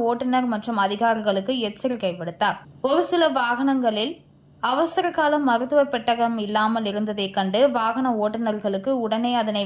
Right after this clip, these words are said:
வைக்குமாறு அறிவுறுத்தினார். இந்த ஆய்வின் போது நூற்றி ஐம்பத்தி மூணு பள்ளி வாகனங்கள் தகுதி சான்றிதழ் இல்லாமல் இயக்கப்பட்டு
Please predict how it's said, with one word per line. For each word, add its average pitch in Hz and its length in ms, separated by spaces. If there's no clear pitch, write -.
வைக்குமாறு 214 640
அறிவுறுத்தினார். 185 680
இந்த 262 120
ஆய்வின் 269 360
போது 233 200
நூற்றி 262 320
ஐம்பத்தி 247 420
மூணு 240 180
பள்ளி 220 220
வாகனங்கள் 202 500
தகுதி 240 360
சான்றிதழ் 226 500
இல்லாமல் 214 460
இயக்கப்பட்டு 226 500